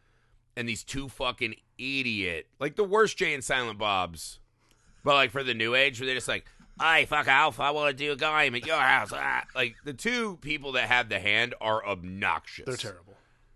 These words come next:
Speaker 1: They're fucking terrible,
Speaker 2: Yeah.
Speaker 1: right? And they might be great actors. Maybe that's what the script called for. They're fucking hard to watch in this movie. You hate 'em. And I'm
Speaker 2: Well,
Speaker 1: like, they just are like, yeah,
Speaker 2: oh,
Speaker 1: people
Speaker 2: you
Speaker 1: are
Speaker 2: mean, like,
Speaker 1: stabbing
Speaker 2: their
Speaker 1: themselves
Speaker 2: perfor-,
Speaker 1: in the face.
Speaker 2: you mean
Speaker 1: This
Speaker 2: their
Speaker 1: is cool.
Speaker 2: performances?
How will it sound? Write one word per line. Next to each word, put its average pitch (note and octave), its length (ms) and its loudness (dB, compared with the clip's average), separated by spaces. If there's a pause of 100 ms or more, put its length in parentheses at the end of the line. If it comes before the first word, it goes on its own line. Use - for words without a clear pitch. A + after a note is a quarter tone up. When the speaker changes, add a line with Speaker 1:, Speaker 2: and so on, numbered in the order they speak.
(360)
Speaker 1:
They're D#3+ 140 2
fucking D#3+ 420 0
terrible, C#2+ 600 -8 (100)
Speaker 2:
Yeah. F#2+ 100 -4
Speaker 1:
right? A2+ 220 4 (1160)
And F#3 100 0
they G#3+ 80 4
might A#3 180 10
be G3+ 100 0
great E3+ 240 0
actors. C3+ 340 -2
Maybe B2+ 180 0
that's B2 200 2
what B2 60 -4
the G#2 60 -6
script G2+ 260 -4
called E2+ 180 -2
for. E2+ 80 -12
They're D3+ 180 2
fucking C#3+ 340 2
hard A#2 280 0
to G2+ 60 -4
watch F#2 360 -2
in F2 80 -14
this E2+ 160 -14
movie. D#2 180 -16
You D#2+ 100 -14
hate E2+ 160 -14
'em. - 100 -20 (720)
And E3 80 -4
I'm F3+ 80 0
Speaker 2:
Well, F3+ 120 4
Speaker 1:
like, C#3+ 80 -2
they F3+ 140 2
just A3+ 220 0
are F#3 100 0
like, C#3+ 300 0
yeah, D3 200 8
Speaker 2:
oh, A#3+ 80 6
Speaker 1:
people D#3+ 180 2
Speaker 2:
you A3 60 2
Speaker 1:
are A#3 40 2
Speaker 2:
mean, G#3+ 140 2
like, B2 80 6
Speaker 1:
stabbing C3 300 6
Speaker 2:
their C3 80 -4
Speaker 1:
themselves C3 400 0
Speaker 2:
perfor-, C#3+ 40 -4
Speaker 1:
in A#2+ 80 -6
the A2 60 -8
face. A#2 480 -2
Speaker 2:
you G#3+ 100 0
mean A#3+ 120 2
Speaker 1:
This E3+ 100 2
Speaker 2:
their - 0 -
Speaker 1:
is - 60 -4
cool. C3 100 -2 (120)
Speaker 2:
performances? A3 760 -6